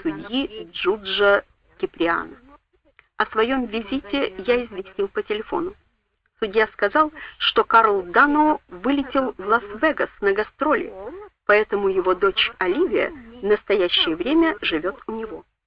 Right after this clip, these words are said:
Когда я позвонил, они как раз закончили завтрак. Джудж Киприано сам открыл мне. Он дружелюбно поздоровался, с любопытством глядя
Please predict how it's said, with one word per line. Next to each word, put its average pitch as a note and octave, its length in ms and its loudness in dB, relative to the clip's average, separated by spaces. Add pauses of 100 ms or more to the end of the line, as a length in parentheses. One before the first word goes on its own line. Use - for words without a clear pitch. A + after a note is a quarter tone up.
(600)
Когда G3 280 2
я F#3 100 6
позвонил, F#3+ 560 0 (320)
они A3 200 0
как - 220 -2
раз G#4+ 140 2 (120)
закончили F#3+ 580 -4
завтрак. - 380 -8 (680)
Джудж F#3+ 680 -2
Киприано B3+ 680 -2 (260)
сам A#3+ 260 2
открыл - 460 -4
мне. - 200 -10 (560)
Он C#4 160 4
дружелюбно C#4+ 600 4
поздоровался, F3+ 720 0
с - 80 -16
любопытством C#4+ 720 2
глядя C4 520 2